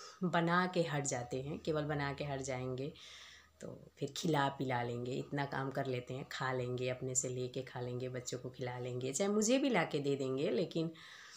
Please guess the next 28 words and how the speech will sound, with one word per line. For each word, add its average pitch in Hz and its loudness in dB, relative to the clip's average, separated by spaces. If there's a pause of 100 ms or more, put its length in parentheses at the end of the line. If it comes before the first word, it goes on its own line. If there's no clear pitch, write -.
(460)
कोशिश 170 4
कर, 170 6
बहुत, 185 8 (380)
अगर 214 10
बहुत 214 10
ज़्यादा 208 10
कभी 175 6
बीमार 160 2
पड़ 147 2
गए 175 2
तो - 2
सब्ज़ी 185 6
काट 151 2
के 151 2
दे 139 2
देंगे, 135 0 (580)
इतना 185 6
कर 175 6
देंगे, 139 2
लेकिन 202 -2
इससे 240 2
ज़्यादा 233 4
नहीं 196 6
कर 127 4
पाते 127 -2
हैं। 127 -4
तो 247 -8
फिर 233 -2